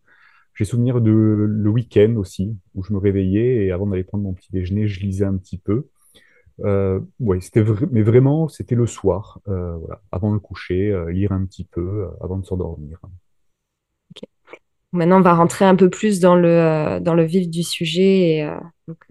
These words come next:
Speaker 2: ton activité en tant qu'auteur. Euh, donc, tu as écrit ton premier roman, donc Nuit Blanche, qui est sorti en deux mille dix-huit.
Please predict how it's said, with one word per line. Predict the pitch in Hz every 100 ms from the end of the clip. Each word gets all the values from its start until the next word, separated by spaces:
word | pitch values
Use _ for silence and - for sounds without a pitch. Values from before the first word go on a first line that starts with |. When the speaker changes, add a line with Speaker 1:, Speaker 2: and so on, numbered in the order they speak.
| 165
Speaker 2:
ton | 170
activité | 170 - - 170 165 175
en | 165
tant | 160 175
qu'auteur. | 185 180 226 277 - - - _ _ _ 180
Euh, | 180
donc, | 170 180
tu | -
as |
écrit | 196 185 -
ton | 208
premier | 196 - 208 202
roman, | 190 196 226
donc | 233 185 175 190
Nuit | 202
Blanche, | 190 190 226 277
qui | - 175
est | 170
sorti | - - 196
en | 180
deux | 175 185
mille | 190 196 180
dix-huit. | 175 170 175 269 294 -